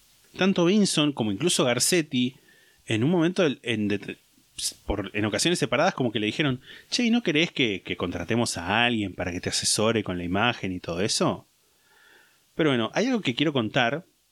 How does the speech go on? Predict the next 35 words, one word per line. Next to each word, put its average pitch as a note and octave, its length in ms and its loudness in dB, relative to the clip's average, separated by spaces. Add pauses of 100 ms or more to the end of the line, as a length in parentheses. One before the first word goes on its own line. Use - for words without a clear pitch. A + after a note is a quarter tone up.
(200)
respecto A#2 380 -2
de G#2 80 2
todo A#2 260 2
esto A2+ 360 -2
de G2 220 0
la F#2+ 100 -2
situación G2 420 -2
de G2 80 0
los - 180 -4
hijos G2+ 400 -2
y F#2+ 60 -2
de F2+ 100 -2
Marcia, A2+ 340 -2
que A2+ 320 0
es, - 260 -6 (840)
es F3 180 -2
algo G3+ 160 2
como C#3+ 140 2
súper D3 360 0
wholesome. F#2+ 480 -2 (1200)
Hubo A#3+ 160 2
una A3 140 4
ocasión F#3 320 0
en F#3 80 4
la C3+ 80 2
que B2 100 0
Marcia D3+ 340 0
tuvo C#3 180 2
problemas B2 380 0
con A2 140 -2
el G#2 100 0
cuidado A2+ 420 2
de F#2 100 -2
los G2+ 200 -2
hijos - 480 -2